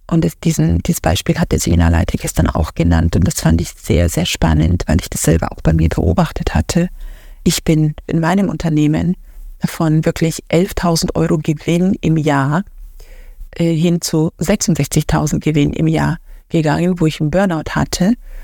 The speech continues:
und verstanden habe, Moment, so kann Unternehmertum nicht funktionieren.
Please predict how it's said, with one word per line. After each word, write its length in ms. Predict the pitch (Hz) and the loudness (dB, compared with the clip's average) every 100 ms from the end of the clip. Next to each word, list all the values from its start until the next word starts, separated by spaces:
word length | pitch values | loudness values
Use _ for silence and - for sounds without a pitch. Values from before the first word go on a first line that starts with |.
| - - - - | -14 -14 -18 -4
und 260 | 170 165 | 0 0
verstanden 500 | 160 175 170 170 175 | 0 -2 0 2 2
habe, 140 | 165 - | 2 0
Moment, 280 | 180 170 160 | 2 2 2
so 120 | - | 0
kann 260 | - - 170 | -2 0 2
Unternehmertum 720 | 170 170 165 160 170 - 165 | 2 0 0 2 0 0 2
nicht 200 | 160 - | 2 0
funktionieren. 800 | - 160 - 175 156 143 151 180 | 0 -2 0 0 2 2 2 0